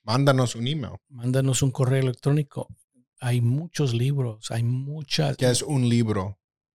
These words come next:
Speaker 2: Eh, hay un lugar, eh, que yo, eh, ah, hay un, el, el libro del doctor Cho. El doctor Cho escribe, ah, no, ahorita no me acuerdo el título,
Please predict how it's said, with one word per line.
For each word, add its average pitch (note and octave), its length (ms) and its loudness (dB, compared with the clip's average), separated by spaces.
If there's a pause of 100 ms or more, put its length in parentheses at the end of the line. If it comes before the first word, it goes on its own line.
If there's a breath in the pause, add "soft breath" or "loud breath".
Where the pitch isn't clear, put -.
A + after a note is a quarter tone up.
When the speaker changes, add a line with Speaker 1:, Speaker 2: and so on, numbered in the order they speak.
(1120)
Speaker 2:
Eh, B2+ 320 0
hay D3 240 4
un F3+ 100 6
lugar, D#3 480 2 (120)
eh, B2+ 320 -2
que B2 180 0
yo, C3 340 0
eh, - 200 -12
ah, C#3 180 -6
hay C#3+ 240 0
un, E3 240 2
el, C3 240 0
el C3 140 2
libro C#3+ 260 4
del C#3 160 4
doctor C3+ 320 0
Cho. G3+ 240 -4 (540)
El C3 120 2
doctor B2 380 2
Cho C#3+ 140 2
escribe, C3 420 -2
ah, B2 80 0
no, C3+ 320 4
ahorita C3 340 4
no C#3 100 6
me C#3+ 100 4
acuerdo C3 320 2
el A#2+ 120 -2
título, C#3+ 520 0